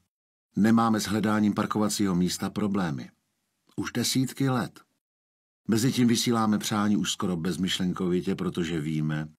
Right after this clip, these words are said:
že komunikační kanál je vybudován a naše přání bude vyřízeno. Někdy se dokonce stane, že volné parkovací místo hned nevidím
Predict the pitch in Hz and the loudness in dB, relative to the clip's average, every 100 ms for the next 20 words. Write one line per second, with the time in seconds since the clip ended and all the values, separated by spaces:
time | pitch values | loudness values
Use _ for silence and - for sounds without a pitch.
0 | _ _ _ _ 90 92 135 160 180 - | _ _ _ _ -2 0 2 2 2 0
1 | 107 - 87 104 101 98 101 82 82 73 | -2 -2 -2 0 2 2 2 2 0 0
2 | 82 80 76 73 80 - _ _ _ 101 | -2 -2 -2 -4 -8 -14 _ _ _ 0
3 | 101 95 98 - 110 123 120 73 69 _ | 0 0 -2 -2 -2 0 0 -2 -6 _
4 | - 98 117 131 107 92 69 67 58 - | -4 0 2 2 2 0 -2 -8 -12 -18
5 | _ _ _ _ _ _ - 123 123 131 | _ _ _ _ _ _ 2 4 4 4
6 | 143 123 123 120 123 - 107 95 92 104 | 2 0 0 0 0 0 0 2 0 -2
7 | - 110 113 113 113 117 110 104 113 110 | -4 0 2 2 2 0 -2 -2 -2 -2
8 | - 92 92 - 113 107 101 90 87 85 | 0 0 0 -2 -2 0 0 0 0 0
9 | 76 78 90 | 0 0 0